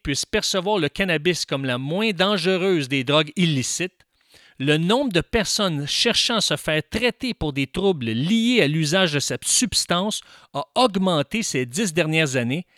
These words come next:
particulièrement dans les Amériques,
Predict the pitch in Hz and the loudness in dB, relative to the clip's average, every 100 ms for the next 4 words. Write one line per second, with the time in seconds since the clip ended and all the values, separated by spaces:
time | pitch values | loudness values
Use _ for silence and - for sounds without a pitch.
0 | - _ _ - 254 - - - 202 175 | -20 _ _ -4 -4 -2 -8 -4 -2 2
1 | 147 120 117 143 - _ - 107 110 107 | 0 0 -4 -6 -12 _ -16 -10 -8 -6
2 | 110 190 180 127 139 - | -2 0 0 -2 -4 -12